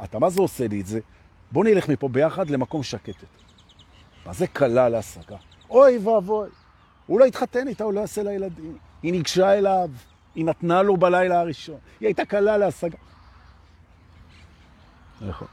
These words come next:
שהוא ירצה יותר, שהוא יחזר, שהוא יתאמץ. מה שבא בק-, <laughs> מה שבא בקלות, הולך בקלות, נכון? מזלזלים במה שלא התאמצנו בשבילו. מה זה? זה... מאיפה זה בא? השטות האידיוטית הזאת.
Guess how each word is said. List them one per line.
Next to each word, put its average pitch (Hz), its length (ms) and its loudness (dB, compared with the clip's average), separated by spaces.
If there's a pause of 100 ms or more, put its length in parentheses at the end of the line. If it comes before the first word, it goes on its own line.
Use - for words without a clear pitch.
(580)
שהוא 151 200 0
ירצה 202 280 2
יותר, 165 380 0 (640)
שהוא 190 200 -2
יחזר, 170 680 0
שהוא 196 200 -4
יתאמץ. 196 840 -4 (180)
מה 139 80 -4
שבא 151 320 2
בק-, 175 260 -4 (920)
<laughs> - 800 -16
מה 147 100 4
שבא 165 280 6
בקלות, 202 480 0
הולך 202 240 0
בקלות, 175 580 0 (240)
נכון? 165 500 -6 (560)
מזלזלים 175 960 2
במה 175 220 0
שלא 165 220 -2
התאמצנו 147 680 -4
בשבילו. 110 580 -6 (540)
מה 202 180 0
זה? 120 160 -8
זה... 120 460 0 (440)
מאיפה 147 260 -4
זה 175 140 0
בא? 180 140 2
השטות - 540 -4
האידיוטית 185 580 -8
הזאת. 143 220 -14